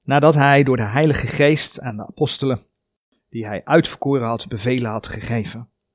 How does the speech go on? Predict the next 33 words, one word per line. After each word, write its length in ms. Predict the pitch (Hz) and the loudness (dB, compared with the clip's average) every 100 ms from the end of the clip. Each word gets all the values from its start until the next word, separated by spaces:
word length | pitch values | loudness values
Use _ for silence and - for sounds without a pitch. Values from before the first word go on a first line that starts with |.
| _ | _
Aan 120 | - | -2
welke 220 | 139 196 151 | 2 4 4
hij 200 | 131 - | 2 6
ook, 400 | 160 190 - _ _ _ _ | 6 4 0 _ _ _ _
nadat 280 | 151 170 165 | 2 4 6
hij 180 | 156 151 | 6 6
geleden 440 | 151 147 175 139 | 8 8 8 8
had, 180 | 139 - | 6 4
zichzelf 440 | 139 - 165 180 | -2 0 2 4
levend 540 | 147 135 175 208 160 - | 4 6 6 6 2 -2
vertoond 460 | 117 - 151 160 | -4 0 2 4
heeft 260 | 147 143 - | 2 0 0
met 180 | 120 - | -6 -2
vele 340 | 160 170 151 | 0 2 0
gewisse 560 | - 117 110 180 - 107 | -2 -2 0 0 0 -4
kentekenen, 800 | 147 156 147 135 123 117 117 - _ _ | 0 0 2 0 0 -2 -4 -6 _ _
veertig 480 | _ - 226 - 143 | _ -2 0 0 0
dagen 360 | 131 139 120 110 | 2 4 2 2
lang 440 | 131 143 147 160 | 4 4 2 -4
zijnde 340 | - 139 160 151 | -2 0 0 -2
van 200 | 131 117 | -2 -2
hen 180 | 123 | -2
gezien 520 | 110 107 107 131 123 _ _ _ _ | -4 -4 0 0 0 _ _ _ _
en 140 | - 120 | -6 -6
sprekende 580 | - 135 160 165 147 | -4 2 2 4 2
van 180 | 127 127 | 2 -2
de 100 | 110 | -2
dingen 360 | 101 127 123 110 | -2 0 0 -2
die 120 | 107 | -6
het 140 | 107 | -8
koninkrijk 560 | - 127 123 113 104 104 | -2 0 0 -2 -6 -10
Gods 360 | - 117 - - | -10 -8 -8 -8
aangaan. 560 | 113 110 101 104 95 | -6 -6 -6 -8 -12